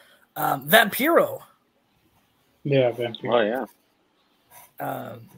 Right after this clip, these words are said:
Speaker 1: I feel like Vampiro was very underrated in W C W. Did he do any E C W, or is he just specifically W C W?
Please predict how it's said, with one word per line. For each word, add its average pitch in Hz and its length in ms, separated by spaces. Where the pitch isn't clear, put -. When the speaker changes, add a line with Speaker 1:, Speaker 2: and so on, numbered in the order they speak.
Speaker 1:
I 151 40
feel 175 80
like 185 180
Vampiro 170 440
was 147 160
very 156 540
underrated 139 480
in 123 100
W 127 320
C - 200
W. - 360
Did 160 120
he 226 120
do 254 160
any 240 180
E 226 40
C 226 160
W, 202 320
or 180 40
is 151 100
he 151 60
just 147 220
specifically 147 420
W 131 200
C 131 160
W? 131 400